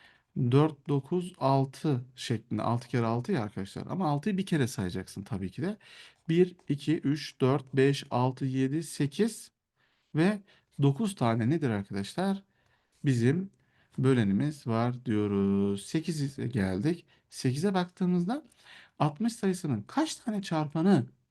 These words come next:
vardır diyor bize arkadaşlar. Altmış sayısının. Şimdi altmış sayısına bakalım arkadaşlar. Bir, öyle değil mi?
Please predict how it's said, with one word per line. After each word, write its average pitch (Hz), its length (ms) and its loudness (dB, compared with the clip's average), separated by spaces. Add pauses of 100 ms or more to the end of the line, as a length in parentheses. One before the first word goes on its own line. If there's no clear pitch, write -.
vardır 101 520 0
diyor 90 220 -4
bize 90 160 -6
arkadaşlar. 92 580 -6 (220)
Altmış 123 340 -4
sayısının. 143 540 -6 (500)
Şimdi 196 240 2
altmış 190 400 0
sayısına 170 440 -2
bakalım 170 420 0 (480)
arkadaşlar. 123 640 -2 (480)
Bir, 175 440 2 (540)
öyle 131 220 4
değil 254 180 4
mi? 90 220 0